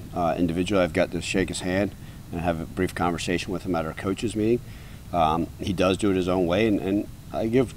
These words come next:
people credit that in this day and age, um, you know, so, so many people are worried about what the outside perspective of him is. Um, you know, he, he can wear a cutoff shirt and, and shorts and, and carry it out at a game. I, I,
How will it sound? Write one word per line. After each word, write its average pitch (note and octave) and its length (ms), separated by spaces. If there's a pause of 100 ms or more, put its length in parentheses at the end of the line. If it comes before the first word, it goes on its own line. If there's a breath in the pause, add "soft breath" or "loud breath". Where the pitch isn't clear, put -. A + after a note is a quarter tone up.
people A#2 220
credit G#2+ 300
that D2+ 180
in F2+ 100
this F#2 140
day F#2 180
and E2+ 100
age, F2 360 (100)
um, D#2+ 420 (800 loud breath)
you F2 80
know, E2 100
so, F#2 240 (200)
so G2 180
many F#2+ 160
people F2 300
are E2+ 200 (680)
worried F#2+ 360
about F2 220
what F2+ 160
the F#2 100
outside F2 380
perspective D#2+ 480
of C#2 160
him C#2 120
is. C#2+ 240
Um, D2+ 360 (160)
you D#2+ 80
know, D#2+ 60
he, F2+ 200
he F2 180
can E2+ 180
wear F2 160
a E2+ 40
cutoff F#2 360
shirt - 320
and, E2+ 140 (520 loud breath)
and F2 140
shorts G2+ 340
and, F2 320
and D#2+ 220
carry F#2 300
it F#2 60
out F2+ 160
at - 140
a F2 60
game. F#2 440
I, E2 60
I, F2 240